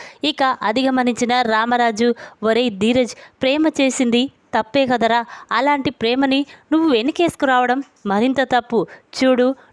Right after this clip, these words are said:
నువ్వు నీ భార్య ఇక నా ఇంట్లో ఉండడానికే వీల్లేదు" అని రామరాజు అంటాడు. ఆ మాటలు విన్న వేదవతి, "ఏంటండి, ఏం మాట్లాడుతున్నారు మీరు?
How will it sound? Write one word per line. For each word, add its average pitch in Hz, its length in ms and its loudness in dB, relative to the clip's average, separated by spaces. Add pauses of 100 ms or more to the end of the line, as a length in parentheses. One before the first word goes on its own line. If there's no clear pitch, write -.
నువ్వు 269 320 0
నీ 262 180 2
భార్య 233 500 0 (260)
ఇక 320 180 -2
నా 285 220 0
ఇంట్లో 247 400 0
ఉండడానికే 247 840 0 (260)
వీల్లేదు" 240 600 0 (540)
అని 277 380 -2 (160)
రామరాజు 254 580 0
అంటాడు. 247 500 0 (240)
ఆ 226 140 -2
మాటలు 247 400 0
విన్న 240 280 0
వేదవతి, 226 720 -2 (240)
"ఏంటండి, 220 640 0 (220)
ఏం 277 280 2
మాట్లాడుతున్నారు 262 720 0
మీరు? 254 320 0